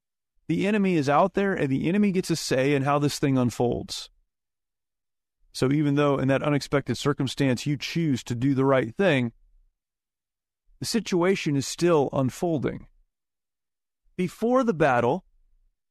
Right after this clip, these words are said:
you make the best decision you can with the information that you have. But in the battle, you make decisions based on how that battle is unfolding.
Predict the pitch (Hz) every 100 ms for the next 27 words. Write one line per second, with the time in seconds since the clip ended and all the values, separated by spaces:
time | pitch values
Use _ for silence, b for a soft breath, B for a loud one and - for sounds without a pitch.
0 | _ _ _ - 165 165 139 117 151 196
1 | - - 208 - 175 165 175 190 - 147
2 | 139 143 139 _ _ _ _ _ _ 139
3 | 139 139 139 127 123 131 - 151 151 190
4 | 143 135 113 135 160 - _ _ _ _
5 | _ _ _ _ _ _ _ _ _ _
6 | _ _ _ _ _ _ - - 185 208
7 | 233 214 151 139 127 127 147 - _ _
8 | _ _ _ _ _ _ _ _ _ _
9 | 143 156 151 151 - 170 156 147 127 110
10 | 143 - 139 120 156 160 147 151 123 139
11 | 139 135 127 127 120 123 117 120 117 -
12 | -